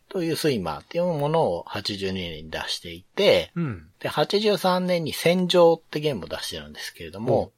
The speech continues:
Speaker 1: これはあの、ツーディーで描いた疑似スリーディーのシューティングです。
Speaker 2: へー。
Speaker 1: で、八十四年に皆さんご存知のタイトルをアーケードで出してるんですけど、
Speaker 2: ほうほう。
Speaker 1: それがスターフォースと、
Speaker 2: おー、来た。
Speaker 1: ボンジャッ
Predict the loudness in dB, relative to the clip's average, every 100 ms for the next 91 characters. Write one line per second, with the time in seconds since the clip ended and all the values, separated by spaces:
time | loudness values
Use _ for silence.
0 | -4 0 4 6 6 2 0 4 4 4
1 | 2 0 0 -2 -2 -4 -2 -4 -6 -4
2 | -4 0 0 0 -2 2 2 4 4 4
3 | 2 -2 -8 -8 -8 -8 _ _ 2 4
4 | 4 2 0 -2 -4 -6 -10 0 2 2
5 | 2 2 4 2 4 4 4 4 4 4
6 | 4 2 2 2 2 -4 _ -2 2 2
7 | 2 -2 -4 -4 -4 -4 -6 -6 -6 -6
8 | -4 -4 -4 -8 -8 -4 2 4 2 _
9 | _ 4 4 0 -2 -2 -2 -4 -10 -12
10 | -14 -16 -12 -2 4 4 2 -4 -8 -2
11 | 2 4 4 2 2 6 8 6 4 0
12 | 0 -4 0 8 10 10 8 6 4 0
13 | -2 -4 4 8 8 6